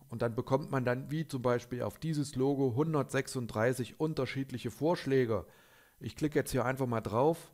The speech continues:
Das ist also eine Seite, die ich mal früher hatte und hier sieht man dann auch die ganzen Vorschläge. Einige sind schon wieder raussortiert worden.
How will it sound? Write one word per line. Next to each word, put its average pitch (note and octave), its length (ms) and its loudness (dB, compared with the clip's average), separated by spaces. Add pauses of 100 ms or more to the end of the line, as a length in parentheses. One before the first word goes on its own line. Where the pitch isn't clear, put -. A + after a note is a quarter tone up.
(1080)
Das A2 160 -2
ist B2 100 -4
also A#2 220 0
eine A2+ 160 -2
Seite, A#2 340 4
die B2+ 100 0
ich B2+ 120 -6
mal A2+ 300 0
früher A#2 420 0
hatte E3+ 340 4
und C3+ 160 -4
hier C#3+ 140 2
sieht D3 180 2
man C#3 180 0
dann C3+ 180 2
auch C3 120 -2
die B2 140 -2
ganzen B2+ 340 -2
Vorschläge. C#3+ 720 2
Einige B2+ 300 0
sind B2+ 180 0
schon A#2 140 -4
wieder A2+ 140 0
raussortiert D3 680 2
worden. B2 440 2